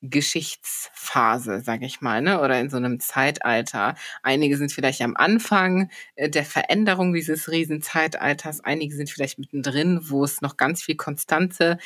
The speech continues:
gibt und sich kaum was verändert und gerade diese Veränderung gelebt wird und man g-, gar nicht mitbekommen hat, was sich verändert hat,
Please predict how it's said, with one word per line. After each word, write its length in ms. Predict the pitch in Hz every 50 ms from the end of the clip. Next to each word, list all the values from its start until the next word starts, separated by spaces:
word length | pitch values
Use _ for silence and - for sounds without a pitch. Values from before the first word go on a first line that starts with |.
| - - - _ _
gibt 240 | - - 160 156 -
und 120 | - 156 151
sich 140 | 143 143 -
kaum 280 | - - 156 151 160
was 160 | 143 143 143
verändert 400 | - - 110 - 165 160 156 -
und 100 | 143 147
gerade 380 | 143 147 143 143 156 165 160 147
diese 240 | 147 156 151 160 156
Veränderung 640 | - - 107 110 156 151 151 147 143 143 147 143 - - - - - _ _ _
gelebt 600 | - 160 175 165 160 156 170 175 175 175 180 -
wird 200 | 160 165 165 -
und 120 | 156 143 131
man 160 | 135 147 147 147 -
g-, 180 | - - -
gar 160 | 139 147 156 175
nicht 180 | 185 175 185
mitbekommen 540 | 208 262 294 - 330 - - 180 147 165 165
hat, 160 | 170 156 151 -
was 180 | 175 247 -
sich 160 | - 302 294
verändert 480 | - 262 262 - 247 302 302 302 294 -
hat, 280 | 294 330 349 - -